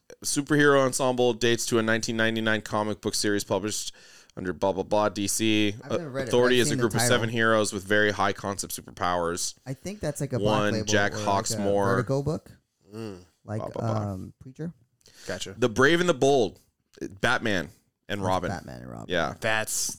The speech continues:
Speaker 3: gonna be dope.
Speaker 1: With, with, uh, with, uh,
Speaker 3: Is it
Speaker 1: Damian Wayne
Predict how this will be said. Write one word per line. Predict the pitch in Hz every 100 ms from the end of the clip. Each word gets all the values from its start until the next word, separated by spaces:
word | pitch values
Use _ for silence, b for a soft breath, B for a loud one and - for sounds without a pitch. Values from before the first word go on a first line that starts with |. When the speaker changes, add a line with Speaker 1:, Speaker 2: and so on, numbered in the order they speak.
| -
Speaker 3:
gonna | 95 95
be | 104
dope. | - - - - 113
Speaker 1:
With, | 113 -
with, | 117 110 -
uh, | 110 101 95 92 -
with, | 104 98 110
uh, | 98 87
Speaker 3:
Is | 117
it |
Speaker 1:
Damian | 117 123 117 110
Wayne | 113 104 85